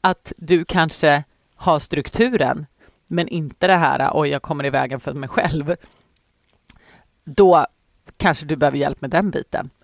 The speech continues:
Eller så behöver du hjälp med båda bitarna. Men oavsett så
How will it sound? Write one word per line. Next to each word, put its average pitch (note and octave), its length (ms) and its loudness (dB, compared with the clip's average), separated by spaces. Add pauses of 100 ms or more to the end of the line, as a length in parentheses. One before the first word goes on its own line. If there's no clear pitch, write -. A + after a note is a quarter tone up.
(100)
Eller D#4 160 2
så - 100 -2
behöver C4+ 300 2
du C4+ 60 0
hjälp C4 240 0
med B3 120 -2
båda B3+ 340 2
bitarna. - 520 -2 (460)
Men G#3+ 220 0
oavsett E3 600 2
så D3 420 0